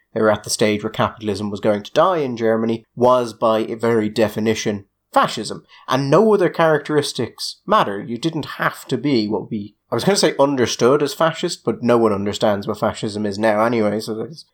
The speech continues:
doesn't bother. But the second birth was in the punk movement in America, where a lot of the, it was kind of reborn, and we didn't touch on that. But if you're interested in the, the actual origins of the term, I will try and include a link to the bottom of this, uh, podcast.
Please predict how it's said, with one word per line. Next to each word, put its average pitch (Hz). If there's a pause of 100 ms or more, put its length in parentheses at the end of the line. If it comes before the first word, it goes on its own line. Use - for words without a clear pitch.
doesn't 104
bother. 107 (180)
But 139
the -
second 175
birth 127
was 113
in 110
the 104
punk 110
movement 104
in 104
America, 104
where 104
a 135
lot 107
of 104
the, 107
it -
was 135 (360)
kind 120
of 104
reborn, 104
and 123
we 117
didn't 135
touch 120
on 101
that. 98 (400)
But 240
if 190
you're 156
interested 139
in 123
the, 117 (540)
the 123
actual 104
origins 113
of 104
the 107
term, 113
I 139
will 185 (260)
try 165
and 143
include 131
a 120
link 120
to 117
the 110
bottom 107
of 98
this, -
uh, -
podcast. 110